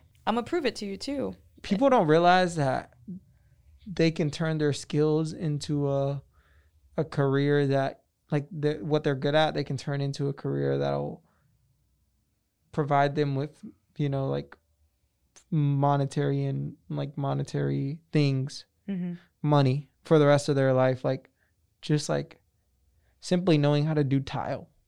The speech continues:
Speaker 2: does not mean you have to work for a tile company. You
Speaker 1: Mm-hmm.
Speaker 2: can more than, you're more than welcome to go off on your own, get your own clients, register yourself as a sole proprietorship, whatever it is. Like,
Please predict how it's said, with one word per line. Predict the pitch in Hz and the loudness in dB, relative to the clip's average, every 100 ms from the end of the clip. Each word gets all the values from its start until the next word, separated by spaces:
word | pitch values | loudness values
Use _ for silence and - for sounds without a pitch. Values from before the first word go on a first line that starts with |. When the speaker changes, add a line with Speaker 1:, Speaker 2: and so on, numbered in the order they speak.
| _ | _
Speaker 2:
does | - 156 | 0 2
not | 156 147 | 2 2
mean | 147 | 2
you | 143 | 2
have | 139 135 | 0 0
to | 127 | -4
work | 123 120 | -4 -6
for | - | -8
a | 143 | -10
tile | - 131 123 | -6 -6 -6
company. | 135 147 151 160 202 - - | -6 -8 -6 -8 -10 -16 -10
You | 196 | -4
Speaker 1:
Mm-hmm. | 185 | -4
Speaker 2:
can | 185 156 143 | -2 -2 -2
more | 156 170 196 202 | -2 0 2 2
than, | 190 180 | 0 -2
you're | 175 214 | -2 0
more | 196 208 | 2 2
than | 202 | 4
welcome | 180 180 160 | 4 4 2
to | 147 | 2
go | 156 | 4
off | 156 156 | 6 4
on | 156 | 2
your | 143 143 | 0 0
own, | 139 143 | 0 0
get | 139 156 | -2 -2
your | 147 | -2
own | 135 135 | 0 -2
clients, | 135 143 143 156 - - - - | -4 -4 -4 -6 -14 -20 -20 -6
register | 156 156 151 - 147 | 2 4 2 2 2
yourself | 143 131 143 135 | 2 4 2 4
as | 139 | 2
a | 139 139 143 147 156 175 190 - | 2 2 2 2 0 -4 -8 -14
sole | - 160 143 | -2 2 4
proprietorship, | 143 143 131 139 131 147 | 4 4 4 2 -2 0
whatever | 151 175 180 | 4 6 6
it | 160 | 4
is. | 156 139 160 | 4 2 0
Like, | 139 147 | -4 -6